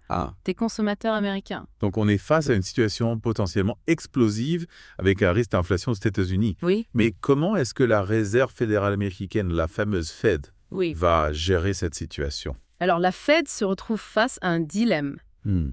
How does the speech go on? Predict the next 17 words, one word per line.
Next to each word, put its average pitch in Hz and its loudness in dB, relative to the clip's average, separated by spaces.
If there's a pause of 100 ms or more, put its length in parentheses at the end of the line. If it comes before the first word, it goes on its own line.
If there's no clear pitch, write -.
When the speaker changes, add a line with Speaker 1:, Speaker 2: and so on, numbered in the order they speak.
Speaker 2:
Augmenter 202 2
les 180 -2
taux 214 -2
d'intérêt 180 -2
pour - -10
freiner 214 0
l'inflation. - -8 (260)
Speaker 1:
Oui. 87 -4 (100)
Speaker 2:
Ça 175 -2
pourrait 196 0
avoir 180 0
des 170 -4
conséquences 208 -6
néfastes 175 -4
sur 180 -6
la 151 -2
croissance. 165 -8